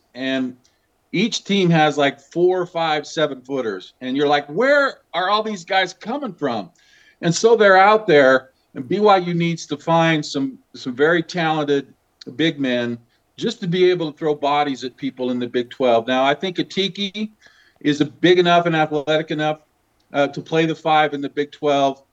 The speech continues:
but he and Foose will have to play together, or you'll have to find some other big men. Foose can't be playing the five spot like, like Jerem was talking about in the last segment. Foose has to be a four.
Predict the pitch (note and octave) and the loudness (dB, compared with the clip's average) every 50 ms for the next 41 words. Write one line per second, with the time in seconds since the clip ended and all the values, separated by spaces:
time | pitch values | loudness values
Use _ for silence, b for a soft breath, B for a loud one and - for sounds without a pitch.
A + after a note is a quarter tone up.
0 | b b b b _ - D3 C#3+ - - F3+ G3 G3 F#3+ F3 E3+ E3 D#3 - F3+ | b b b b _ -4 -4 -2 -4 -6 -4 -2 -2 0 0 0 -2 -2 0 0
1 | F3+ F3 E3+ D#3+ D3 D3+ C#3+ C#3 E3 E3 E3+ E3 - F3 D#3+ - - D#3+ D#3 C#3+ | 0 0 -2 -2 -4 -4 -2 -2 -2 -2 -2 -2 -4 -8 -8 -4 -4 -2 -2 -2
2 | C#3+ C#3 - D#3 D3+ C#3 B2 A2 G#2+ - C3 D#3+ F3 F3+ F3+ E3+ D#3+ E3+ F#3 F3 | -4 -2 0 0 0 0 0 -4 -6 -4 -4 0 0 2 2 0 0 -2 -6 -8
3 | _ _ _ _ _ _ _ _ _ _ _ _ _ _ - D3 D3 D3+ E3+ - | _ _ _ _ _ _ _ _ _ _ _ _ _ _ -6 -6 -4 -4 -4 -4
4 | - D#3 D3 - F3+ F3+ E3+ E3+ - E3 D#3+ E3 E3 E3 E3+ D#3+ - D#3 D3 C3+ | -6 -8 -6 -4 -2 -2 -2 -2 -2 0 2 2 2 0 -2 -6 -6 -6 -6 -6
5 | C3+ C3 B2+ A#2+ A2+ - - _ F3 G3+ A#3 G#3+ - - - G#3 F#3+ F3+ - D#3+ | -6 -6 -6 -8 -10 -12 -8 _ -4 -4 -2 -4 -8 -8 -6 -6 -6 -4 -4 -6
6 | D#3+ - - F#3+ E3+ E3 E3 D#3 D#3 D3+ D3 C#3+ C#3+ - _ _ C#3 C#3 - D#3+ | -6 -6 -4 -2 -2 0 0 0 0 -2 -4 -4 -8 -10 _ _ -10 -4 -2 0
7 | D#3 D3+ D3+ C#3+ - - C#3 C3 - B2+ C#3+ C#3 C3+ - _ _ - C#3 C#3 C3 | 2 2 0 -2 -4 -4 -4 -4 -4 -2 -4 -4 -4 -6 _ _ -12 -12 -12 -10
8 | B2 C#3 C#3+ D3+ D3+ C#3+ C#3 C3 - - D#3+ C#3 C3+ - C#3+ C3 B2 C3 B2+ B2+ | -4 -2 -2 -2 -2 -2 -4 -8 -8 -4 -4 -4 -4 -4 -6 -4 -2 -2 -2 -2
9 | B2 B2+ C3 B2+ B2+ - - - D3 C3 A#2 A2+ G#2 - _ _ _ _ _ _ | -4 -4 -2 -2 -2 -2 -4 -6 -6 -6 -6 -10 -14 -16 _ _ _ _ _ _
10 | _ _ _ _ _ _ _ _ - F#3 A3 G#3+ F3 G#3 G3+ G3+ F#3+ F#3+ - F#3 | _ _ _ _ _ _ _ _ -2 0 0 0 -2 -2 -2 0 -2 -2 -4 -8
11 | E3 F#3 F3+ F3+ F3+ - F#3+ F3+ E3+ E3+ E3+ E3 F3 F3 | -4 -2 -2 -2 -2 -4 -4 -4 -2 -2 -2 -2 -4 -6